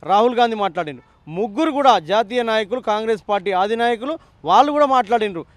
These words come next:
మేము ని-, నిరుద్యోగ యువతకు రు-, నిరుద్యోగ భృతి ఇస్తామని చెప్పి నాలుగు వేలు, అది లేదు. మహిళలకు ఇస్తామన్నారు ఇరవై ఐదు వందలు, ప్రతి రేషన్ కార్డు, ఎవరైతే రేషన్ కార్డు ఉన్నారో, ప్రతి మహిళ కుటుంబ పెద్ద ఎవరు ఉన్నారో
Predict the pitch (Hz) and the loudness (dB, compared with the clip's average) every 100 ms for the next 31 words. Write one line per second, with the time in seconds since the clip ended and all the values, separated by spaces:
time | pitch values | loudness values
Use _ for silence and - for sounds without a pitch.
0 | _ 180 233 226 196 214 214 220 240 240 | _ -6 -4 -4 -4 -6 -4 -6 -2 2
1 | 254 233 226 220 220 330 _ _ - - | 2 2 -2 -4 -6 -8 _ _ -20 -14
2 | 170 202 185 185 180 190 247 220 247 196 | -8 -6 -6 -6 -4 -4 -2 2 2 0
3 | 226 294 - 233 208 180 185 202 190 170 | -2 -4 -2 -2 -2 -4 -2 -2 -2 -6
4 | 135 _ _ _ 143 185 247 254 247 226 | -8 _ _ _ -6 0 6 6 4 -10
5 | _ _ 143 170 226 262 262 240 - 247 | _ _ -8 -4 0 0 0 -2 -2 -2
6 | 247 247 240 226 247 240 240 247 240 _ | -2 -2 -2 0 2 2 0 -2 -2 _
7 | _ - 190 220 226 240 240 220 233 226 | _ -6 -4 -2 -2 -2 -4 0 0 0
8 | - _ - 196 226 247 202 233 226 233 | -6 _ -8 -4 0 -2 0 -2 -2 -4
9 | 226 240 214 233 233 214 208 202 233 240 | -2 -4 -2 -6 -6 -6 -6 -4 -4 -6
10 | 202 233 233 202 196 226 196 226 277 | -8 -8 -6 -6 -4 -6 -6 -6 -8